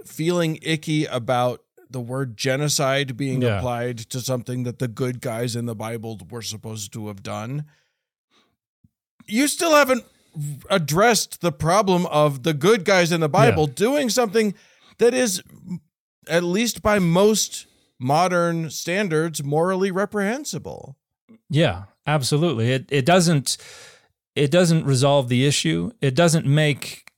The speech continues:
Speaker 2: uh, the deity any less genocidal. It just says, "Well, uh, technically it wouldn't be genocide. It would just be the mass murder of an ethnic group." Be-,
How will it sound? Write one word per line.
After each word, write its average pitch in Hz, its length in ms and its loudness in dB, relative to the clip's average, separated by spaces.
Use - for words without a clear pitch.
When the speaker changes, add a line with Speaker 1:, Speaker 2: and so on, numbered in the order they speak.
Speaker 2:
uh, 120 420 0
the 123 260 -2
deity 117 720 -2
any 131 260 0
less 117 640 -2
genocidal. 120 800 0
It 110 80 -4
just 120 240 -2
says, 113 180 0
"Well, 127 280 0
uh, 117 240 0
technically 147 540 2
it 117 100 -2
wouldn't 113 260 0
be 107 120 -4
genocide. 110 520 -6
It - 100 -6
would 123 160 -4
just 117 280 -2
be 110 260 2
the 113 140 -4
mass 107 340 -2
murder 101 380 -4
of 98 500 -10
an 107 140 -6
ethnic 107 320 -10
group." 110 340 -12
Be-, 110 180 -12